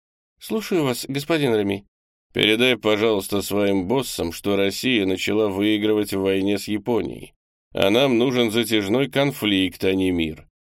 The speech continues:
Но, помня наши договорённости, я хочу предупредить, что, возможно, война теперь распространится и на Китай».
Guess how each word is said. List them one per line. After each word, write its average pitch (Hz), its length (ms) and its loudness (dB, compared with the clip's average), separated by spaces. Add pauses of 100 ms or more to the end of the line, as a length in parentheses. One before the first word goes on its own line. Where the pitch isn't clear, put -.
(200)
Но, 95 460 0
помня 104 420 2
наши 92 300 0
договорённости, 90 720 -2
я 101 160 0
хочу 110 320 -2
предупредить, 101 720 -2
что, - 240 -4
возможно, 98 640 -2
война 92 420 0
теперь 110 320 -2
распространится 101 840 -2
и 104 80 2
на 107 140 2
Китай». 139 460 -2